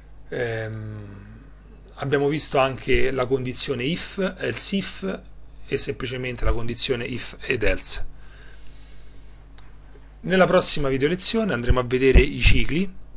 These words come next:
quindi inizieremo con, eh, ciclo while, do while e tutti gli altri, quindi anche for, eh, e, e vedremo anche altre condizioni,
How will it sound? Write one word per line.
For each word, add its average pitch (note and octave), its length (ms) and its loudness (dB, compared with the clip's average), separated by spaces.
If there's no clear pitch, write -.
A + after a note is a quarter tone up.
quindi C#3+ 240 -4
inizieremo B2 640 -2
con, A#2 360 -6
eh, A2 460 -6
ciclo - 280 2
while, D3 500 4
do A2+ 100 -2
while C#3+ 840 2
e B2 80 -10
tutti A#2+ 240 -10
gli A#2 100 -2
altri, G#2+ 280 -4
quindi A2 180 -2
anche G#2+ 280 -6
for, B2+ 520 2
eh, A2 440 -2
e, G#2+ 1300 -4
e D3 80 0
vedremo D#3 460 8
anche C3+ 240 0
altre - 260 4
condizioni, G#2+ 800 0